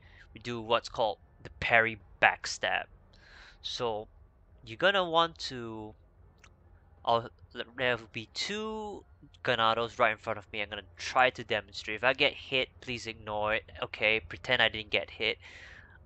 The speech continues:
I'm trying to get the point across here, all right? So what you're gonna do is perfect parry and go to their side, aim at their neck.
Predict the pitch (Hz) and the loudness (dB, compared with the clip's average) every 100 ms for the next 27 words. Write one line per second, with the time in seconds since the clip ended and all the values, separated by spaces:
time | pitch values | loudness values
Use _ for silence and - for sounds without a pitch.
0 | - 110 - - 120 123 123 120 - 117 | -2 -2 -2 -2 2 2 -2 -8 4 4
1 | - - - _ - _ - - - 120 | 4 -4 -20 _ -20 _ -20 -20 -8 -8
2 | - 123 113 - - 110 98 - 95 87 | -4 -2 -2 -4 -4 0 0 -4 -10 -6
3 | 92 107 127 - - - 104 107 135 135 | 0 2 2 -2 -12 -8 -4 0 0 0
4 | 135 123 120 107 - - - 123 120 151 | -4 -4 -6 -8 -10 -16 -4 -2 -2 -6
5 | - - 107 98 107 160 _ - - - | -6 0 2 2 -4 -8 _ -20 -20 -20
6 | - - - - _ _ _ - - - | -20 -20 -20 -20 _ _ _ -20 -18 -18
7 | - - - - - - - - - 120 | -18 -20 -20 -20 -20 -20 -20 -8 2 4
8 | 113 113 110 107 104 - - - 127 123 | 6 4 2 0 -6 -20 -20 -6 2 2
9 | 127 123 - - - - - - - - | 2 -4 -8 -20 -20 -20 -20 -20 -14 -10
10 | 113 110 107 101 110 98 98 - 175 151 | -8 -8 -10 -8 -2 -2 -2 4 12 12
11 | 110 117 _ 131 135 143 139 131 147 147 | 12 6 _ -2 0 2 0 6 6 4
12 | 143 131 107 107 - - | 0 2 4 2 -2 -16